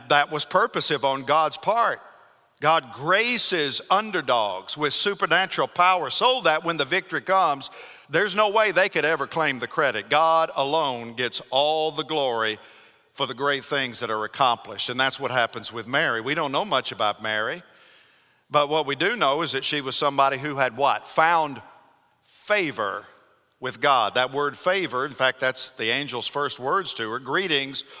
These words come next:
O favored one." And that word favor is the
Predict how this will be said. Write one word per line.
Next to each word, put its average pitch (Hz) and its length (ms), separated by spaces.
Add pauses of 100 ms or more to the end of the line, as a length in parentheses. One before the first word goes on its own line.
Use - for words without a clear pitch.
(100)
O 151 300
favored 139 960
one." 120 640 (1120)
And 95 120
that 143 220
word 147 260
favor 165 520
is 123 160
the 110 200